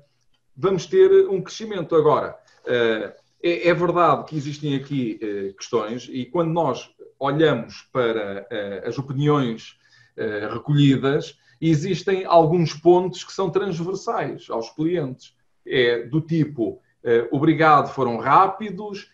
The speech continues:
"Esta foi a primeira encomenda que fiz convosco, muito obrigado", eh, e, e depois já há uma palavra que mostra o nervosismo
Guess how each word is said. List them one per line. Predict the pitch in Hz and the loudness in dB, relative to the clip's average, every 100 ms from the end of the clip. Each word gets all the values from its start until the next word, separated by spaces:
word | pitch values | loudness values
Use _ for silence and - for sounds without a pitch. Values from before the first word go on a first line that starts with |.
| _ | _
"Esta | 170 160 - 160 | 0 0 2 0
foi | 160 151 151 | 2 2 2
a | |
primeira | 156 156 151 147 | 2 2 2 0
encomenda | 147 147 139 131 | -2 -2 0 -2
que | - - | -6 -10
fiz | 147 123 | -6 -6
convosco, | - 135 131 147 - 127 | -2 -2 2 2 2 -4
muito | 127 117 | -4 -2
obrigado", | 120 135 135 151 175 190 196 202 208 - _ - | -2 0 2 4 4 2 -2 -6 -6 -18 _ -2
eh, | 160 160 160 147 - _ - | 2 6 6 4 -4 _ 0
e, | 160 175 180 | 0 0 -2
e | |
depois | 160 151 202 202 | -2 4 6 6
já | 196 202 | 6 4
há | |
uma | 196 196 196 | 4 2 2
palavra | 196 190 196 208 220 | 4 6 4 2 -2
que | - 175 | -4 -2
mostra | 196 208 202 - 214 214 214 - - | 2 2 2 -2 2 2 0 -12 -4
o | 175 | 0
nervosismo | 190 226 226 160 165 135 175 170 143 170 190 202 | 2 2 2 0 -2 -4 -2 -2 -4 -4 -6 -8